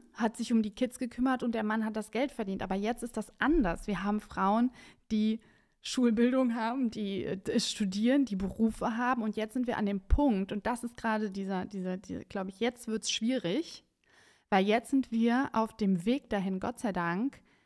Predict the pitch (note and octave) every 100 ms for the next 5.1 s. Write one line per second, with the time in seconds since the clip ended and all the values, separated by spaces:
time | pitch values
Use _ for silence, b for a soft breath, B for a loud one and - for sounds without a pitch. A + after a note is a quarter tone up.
0 | b _ G3+ G3 - - - _ _ -
1 | - - E3+ F3 B3 C#4+ D4+ G3 G3 A#3+
2 | G3+ F#3+ G3 G3 F#3 - - D#3 D#3 -
3 | F#3 F3 - E3 - - - - - F3+
4 | D#3 - A3+ F#3 F#3 - - E3 F3 G#3
5 | D4+